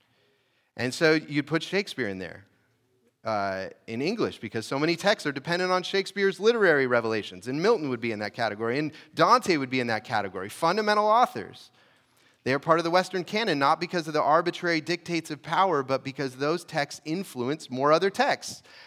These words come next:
And then you think about that as a hierarchy with the Bible at its base, which is certainly the case. So it isn't that the Bible is true,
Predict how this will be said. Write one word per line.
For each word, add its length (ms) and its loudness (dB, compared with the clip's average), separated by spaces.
And 160 2
then 120 6
you 140 2
think 300 0
about 340 6
that 540 2
as 180 0
a 80 8
hierarchy 1000 2
with 240 -4
the 80 0
Bible 640 0
at 140 -4
its 160 -10
base, 720 -12
which 400 -8
is 180 -10
certainly 760 -10
the 180 -14
case. 720 -14
So 220 0
it 80 0
isn't 420 -4
that 160 0
the 80 2
Bible 480 6
is 240 0
true, 640 2